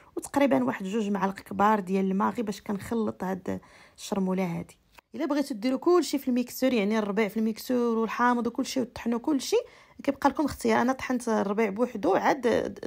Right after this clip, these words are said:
ضفت عليهم الثومه والباقي ديال الت-، يعني العطريه. وغناخذ هاد الشرموله هادي، غادي نبدا ن-، ن-، يعني كندير ل-، ل-،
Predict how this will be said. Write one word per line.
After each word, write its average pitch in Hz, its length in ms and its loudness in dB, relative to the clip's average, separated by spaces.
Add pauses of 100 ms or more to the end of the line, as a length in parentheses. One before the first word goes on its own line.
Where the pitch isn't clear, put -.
(100)
ضفت - 400 -6
عليهم 196 460 0
الثومه 190 800 0 (560)
والباقي 190 480 -2
ديال 180 260 0
الت-، - 220 -6
يعني 67 680 -2
العطريه. 175 520 -4 (580)
وغناخذ 269 540 4
هاد 220 140 2
الشرموله 208 640 0
هادي، 202 160 0 (120)
غادي 330 180 2
نبدا 233 200 2
ن-، 220 300 0
ن-، - 460 -6
يعني 294 200 0
كندير 240 380 0
ل-، 220 280 0
ل-، - 60 -4